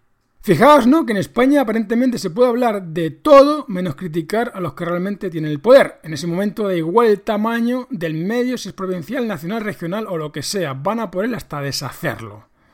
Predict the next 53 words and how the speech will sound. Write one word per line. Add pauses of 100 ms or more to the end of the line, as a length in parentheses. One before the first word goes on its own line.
(1000)
Algunos
se
preguntarán,
"Bueno,
Pepe,
ma-,
¿y
qué
más
da,
no?
Total,
hoy
en
día
eso
del
patriotismo
está,
es
algo
desfasado,
¿verdad?
Las
naciones
políticas
son
una
anticualla".
Eh,
yo
personalmente
soy
globalista,
Pepe, (100)
y
de
izquierdas.
Eso
me
lo
ha
dicho
a
mí
alguno,
¿no?
"Yo
soy
globalista
y
de
izquierdas".